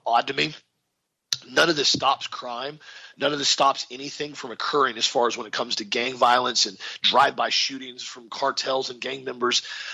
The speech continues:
But yet she's basically making this her line to stand on. She came out earlier and she said that she welcomes a fight after she announced the emergency order to suspend the right to carry firearms in all public places around Albuquerque.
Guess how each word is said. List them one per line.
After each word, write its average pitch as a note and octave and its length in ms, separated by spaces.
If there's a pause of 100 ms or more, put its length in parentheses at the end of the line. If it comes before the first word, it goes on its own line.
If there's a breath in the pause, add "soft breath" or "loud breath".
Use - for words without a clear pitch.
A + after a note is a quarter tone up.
(140 loud breath)
But C3+ 160
yet B2+ 400
she's - 460 (360)
basically D3 420
making B2 380
this A2+ 220
her C3+ 140
line B2 320
to G#2 60
stand C3+ 460
on. G#2 180
She A2 260
came B2+ 260
out A2 180
earlier B2+ 420 (240 loud breath)
and A#2 100
she - 140
said B2 200
that G#2+ 60
she A#2+ 320
welcomes - 440
a A#2 40
fight G#2 420 (280 loud breath)
after B2+ 220
she - 180
announced A#2+ 320
the A2+ 80
emergency A#2 460
order A2 200
to - 60
suspend C3 460
the A#2+ 40
right A#2+ 200
to - 60
carry B2+ 260
firearms A2 680 (200 loud breath)
in A#2+ 100
all A#2+ 140
public A2+ 320
places A#2+ 380
around A2 140
Albuquerque. A2 680